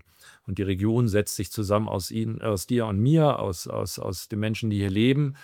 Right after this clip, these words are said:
Ich sag mal, von denjenigen, die jeden Euro umdrehen müssen, bis zu denen, die viel Geld haben, eben dazu zählen auch die Unternehmen. Und darauf muss man sich auch als Sparkasse ausrichten und das haben wir auch getan. Und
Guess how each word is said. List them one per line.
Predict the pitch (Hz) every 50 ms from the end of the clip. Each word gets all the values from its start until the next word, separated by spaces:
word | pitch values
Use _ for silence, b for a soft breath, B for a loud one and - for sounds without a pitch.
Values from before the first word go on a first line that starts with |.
| B B B B B B
Ich | - 98
sag | - 110 90
mal, | 82 107 101
von | - - 117 113 107
denjenigen, | 107 120 131 139 131 117 120 120 120 117 117 117
die | 104 113 113 110 110 - - -
jeden | 107 98 113 110 113 107
Euro | - _ - - 113 123 131 123 123
umdrehen | 117 127 131 147 151 139 127 131 131
müssen, | 127 123 113 - 117
bis | 101 104 101
zu | - -
denen, | 101 104 101 101 98
die | - -
viel | - - -
Geld | - 107 123 131 135
haben, | - 123 131 123 127 131 123 B B B B B B B
eben | - 117 104 107 110 101 -
dazu | - 104 - - - 107
zählen | - - 113 107 104
auch | 101 95 95
die | - -
Unternehmen. | 98 101 101 98 95 98 90 85 87 95
Und | 95 95 95
darauf | 101 98 104 104 -
muss | 120 120 107 -
man | 117 110
sich | 101 95 - -
auch | 107 101 95 -
als | 101 101 -
Sparkasse | - - - 98 95 95 - 101 - 95
ausrichten | 78 95 104 - 117 98 - 107
und | 98
das | 92 90 -
haben | 95 95
wir | 95 -
auch | 90 90 -
getan. | 95 85 - - 87 87 90 95
Und | 92 92 -